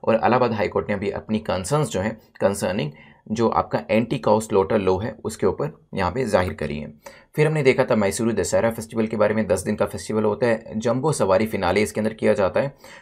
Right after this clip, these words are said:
साथ में जो सिटी का नाम है, वो महिषासुर के नाम पे रखा गया था, ये भी ध्यान रखिएगा। Then क्वेश्चन नंबर थर्ड पे हमने मूव किया था। Question number third is about इनकॉइस। इनकॉइस के बारे में देखा था, Ministry of Earth and Science के अंदर आता है। अभी एक काफ़ी इंपॉर्टेंट स्टेटमेंट दी गई थी डायरेक्टर इनकॉइस के द्वारा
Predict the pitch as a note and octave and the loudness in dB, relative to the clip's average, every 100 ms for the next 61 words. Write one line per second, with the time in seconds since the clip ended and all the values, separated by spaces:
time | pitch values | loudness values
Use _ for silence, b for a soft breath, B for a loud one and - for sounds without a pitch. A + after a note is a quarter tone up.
0 | - B2 C#3 C#3+ B2+ - C3+ D3 C3 F#2 | -2 0 0 0 -4 -2 -4 2 4 4
1 | F2+ A#2+ C#3 A2 G2 G#2+ G#2 F2+ G2 E2 | 2 2 0 0 0 0 -2 -2 -2 -2
2 | E2 D3 - _ - G#2 F#3 E3 - C#3+ | -2 -6 -6 _ 0 2 0 0 0 0
3 | C3 G2+ F2 F#2 F2 F2 - D#2 D2+ - | 0 0 0 -4 -4 -6 -4 -4 -4 -8
4 | _ B B B B - C3 D#3 D#3 A#2 | _ B B B B 0 4 4 2 -4
5 | B2+ B2 A2+ A#2+ A2 C3+ A#2+ A2+ F#2 G2+ | -2 -2 -2 -2 0 0 2 2 2 -2
6 | - A2 G2 A#2+ D3+ _ - A#2 C#3 C3+ | 0 0 0 -2 -10 _ -6 -4 0 0
7 | C3 C3 C3+ C3+ G2+ F#2 - B B B | 0 2 4 4 2 2 0 B B B
8 | B - F3 F3 G2+ D2+ - - C#3+ D3 | B 0 0 2 2 0 -4 -6 -2 2
9 | C#3+ - A#2 A2+ A2 G2+ A2+ A2+ G#2+ G2+ | 2 2 4 4 4 2 0 0 0 -2
10 | - G#2+ F#2 F#2 F#2+ - F2+ - - - | -2 0 0 0 -6 -4 -6 -4 -4 0
11 | A2+ C3 A2+ A#2+ A#2 A2+ - - D3 C#3+ | 4 4 4 2 0 -4 -4 0 0 0
12 | A2+ D3 C3+ A2+ A#2 C3+ C3 A2+ - A#2 | -2 -2 -2 0 0 0 -4 -6 -4 -2
13 | A2 G#2+ G2+ A#2 F#2 F2+ - A#2+ E2+ G2 | 0 0 0 0 0 0 0 -4 -4 0
14 | G2 - F#2 E2+ F2+ | 0 0 -2 2 2